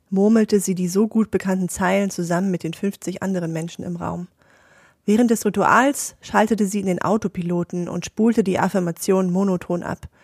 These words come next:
Es war der Moment des Tages, den sie am meisten hasste, weil sie ihn nicht hassen durfte, weil sie überhaupt nichts hassen durfte.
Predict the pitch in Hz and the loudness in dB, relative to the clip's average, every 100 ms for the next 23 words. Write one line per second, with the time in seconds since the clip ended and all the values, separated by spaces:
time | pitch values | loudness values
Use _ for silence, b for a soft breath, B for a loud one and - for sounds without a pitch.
0 | b b b 180 - 196 214 214 196 196 | b b b -10 2 4 6 4 4 4
1 | 233 247 196 - 214 226 214 202 185 180 | 4 2 0 -2 0 2 2 -2 -2 -2
2 | 139 165 170 180 - - 170 185 - 160 | -2 -2 -2 -2 -4 -6 -6 -6 -6 -8
3 | 180 b b b b 180 202 220 220 214 | -10 b b b b 0 2 4 2 2
4 | - 220 - 196 202 220 - 170 165 - | 0 -2 -2 2 2 2 -2 -8 -8 -10
5 | b b - 196 226 226 202 233 254 214 | b b -2 2 4 4 6 4 4 0
6 | 165 - 160 160 175 170 170 - 185 180 | -2 -4 -6 -6 -8 -6 -8 -10 -12 -12